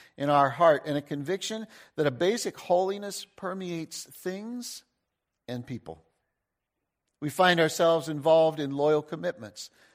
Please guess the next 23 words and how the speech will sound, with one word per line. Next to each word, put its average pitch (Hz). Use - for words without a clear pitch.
not 170
needing 170
to 156
force 175
our 117
way 113
in 113
life, 95
able 143
to 160
marshal 185
and 143
direct 147
our 135
energies 110
wisely. 104
Need 123
any 143
of 139
that 156
in 160
your 147
life? -